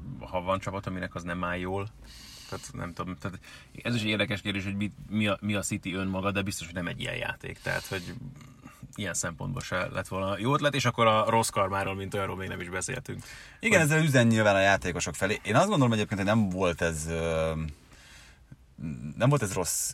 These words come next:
Speaker 2: és logikátlan elképzelés, amit, amit Guardiola, ö, ott föltett. Ez a City alapjátéka, tehát az alapcsapatban Fernandinho játszik
Speaker 1: Mhm.
Speaker 2: azon a poszton,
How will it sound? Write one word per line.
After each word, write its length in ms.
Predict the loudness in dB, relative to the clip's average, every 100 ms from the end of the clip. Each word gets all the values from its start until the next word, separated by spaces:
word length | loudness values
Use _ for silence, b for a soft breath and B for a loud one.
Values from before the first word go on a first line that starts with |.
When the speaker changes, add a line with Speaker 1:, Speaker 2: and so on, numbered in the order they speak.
| -8
Speaker 2:
és 180 | -6 -2
logikátlan 540 | -2 0 0 0 -2
elképzelés, 680 | -4 -4 -6 -6 -6 -6 -6
amit, 320 | -6 -8 -10
amit 220 | -10 -8 -4
Guardiola, 560 | -4 -2 -2 -2 -4 -10
ö, 260 | -8 -6 -4 -4 -6
ott 400 | -8 -12 -14 -20 -10
föltett. 380 | -2 0 0 4
Ez 180 | 4 4
a 60 |
City 280 | 0 -2 2
alapjátéka, 640 | 4 4 2 0 -2 -4
tehát 260 | 2 2 2
az 100 | 2
alapcsapatban 920 | 4 4 2 0 0 2 0 2 -2
Fernandinho 680 | 4 4 4 0 -2 -2 -2
játszik 340 | -2 -2 -2
Speaker 1:
Mhm. 80 | 0
Speaker 2:
azon 160 | 0 0
a 40 |
poszton, 420 | -2 -4 0 -2